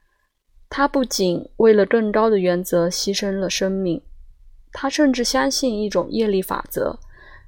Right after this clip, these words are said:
正如他的第二次就职演说里讲到的。他还多次做过预言性的梦。当然，林肯崎岖粗糙的外表、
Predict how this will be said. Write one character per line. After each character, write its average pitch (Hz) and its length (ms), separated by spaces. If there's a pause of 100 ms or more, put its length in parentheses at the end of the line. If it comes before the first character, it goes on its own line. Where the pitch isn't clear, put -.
正 233 180
如 190 320
他 196 320
的 190 140
第 220 200
二 202 220
次 - 260
就 190 240
职 175 200
演 - 200
说 180 300
里 165 160
讲 - 180 (120)
到 - 240
的。 - 160 (1400)
他 233 140
还 208 220
多 240 260
次 233 240
做 208 300
过 185 260
预 214 220
言 175 200
性 190 240
的 175 120
梦。 220 260 (1700)
当 277 160
然， 240 320 (120)
林 220 280
肯 185 400
崎 - 240
岖 226 240
粗 269 220
糙 269 180
的 240 120
外 196 240
表、 - 320